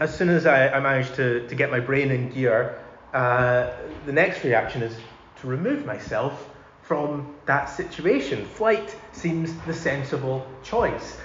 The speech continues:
And in a far more, uh, the stakes are far higher here. That's exactly what the disciples do. They're, they're, they're, they're frozen in fear and they've, they've run away. They need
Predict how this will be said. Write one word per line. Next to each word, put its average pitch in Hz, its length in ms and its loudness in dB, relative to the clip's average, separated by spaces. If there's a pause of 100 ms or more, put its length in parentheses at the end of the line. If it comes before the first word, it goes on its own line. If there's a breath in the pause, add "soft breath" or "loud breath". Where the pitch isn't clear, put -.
(140 loud breath)
And 175 100 6
in 180 120 6
a 175 60 4
far 196 380 4
more, 151 560 6
uh, 139 160 8
the 147 100 0
stakes 180 360 6
are 160 80 10
far 147 280 8
higher 175 320 6
here. 123 160 2
That's 170 220 4
exactly 131 380 -2
what 143 120 -2
the 156 60 -4
disciples 170 520 -2
do. 294 180 -4
They're, 120 160 -2 (180)
they're, 170 260 6
they're, 156 340 6
they're 160 140 4
frozen 247 440 4
in 135 80 2
fear 127 240 4
and 160 180 0
they've, 165 260 0 (160)
they've 170 220 -2
run 135 400 -2 (160)
away. 139 560 0 (180)
They 226 160 4
need 214 280 -2